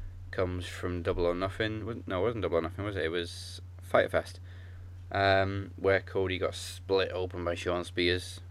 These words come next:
with, uh, a very dangerous chair shot.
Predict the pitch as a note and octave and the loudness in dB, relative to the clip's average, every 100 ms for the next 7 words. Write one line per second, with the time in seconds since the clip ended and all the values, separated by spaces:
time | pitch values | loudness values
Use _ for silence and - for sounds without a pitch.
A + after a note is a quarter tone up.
0 | - E2+ E2+ F2+ E2 E2+ E2+ E2+ - - | -2 -2 2 6 8 8 4 -2 -10 -8
1 | - F2 A2+ B2 F#2+ E2+ F#2 F2+ D#2+ D#2 | -4 8 12 12 8 4 2 2 0 -6
2 | - - E2 E2 F2 F2 G2+ | -6 -2 -2 0 0 0 -2